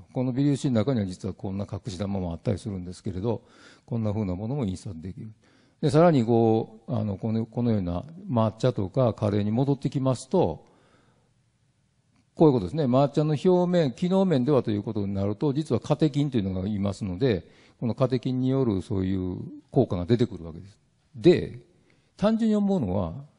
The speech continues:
こういうふうに印刷してやると、印刷面減るやろうと。ほうなったら、このカテキンの効果ってちっちゃならへんかというふうに思いますね。そこがポイントなんですけれど、実は友禅印刷の中では、この機能を濃縮するということが起こります。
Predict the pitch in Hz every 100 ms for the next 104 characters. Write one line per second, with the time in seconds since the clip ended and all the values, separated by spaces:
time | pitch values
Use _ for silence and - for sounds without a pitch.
0 | _ _ _ 175 185 170 110 123 175 -
1 | 113 101 82 117 98 104 131 190 139 90
2 | 170 131 95 85 98 - _ _ _ _
3 | - 185 - 101 87 82 233 262 _ -
4 | 143 139 131 - - 190 180 190 180 185
5 | - - 104 - 175 208 107 107 110 104
6 | - - _ _ _ _ _ _ 123 123
7 | 113 95 104 101 92 120 156 - _ _
8 | _ _ _ _ _ _ _ _ - 143
9 | 165 220 190 113 - 113 107 104 90 87
10 | - 101 92 127 113 180 160 131 185 202
11 | 220 196 139 120 107 101 117 104 95 120
12 | 98 90 - 127 123 110 - 240 156 113
13 | 147 147 160 151 143 113 90 92 95 82
14 | 87 85